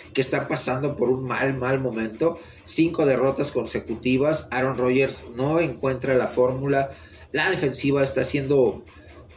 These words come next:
pues, golpeada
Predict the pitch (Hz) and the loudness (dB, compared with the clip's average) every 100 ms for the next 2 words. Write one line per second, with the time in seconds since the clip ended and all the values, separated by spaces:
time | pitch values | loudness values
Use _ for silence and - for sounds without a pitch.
0 | - 226 - - - - - - - - | -6 -6 -6 -20 -20 -20 -20 -20 -20 -20
1 | - - - - - 113 135 131 - 147 | -20 -20 -14 -14 -10 0 2 4 2 2
2 | 156 151 135 107 - | 2 2 2 -2 -6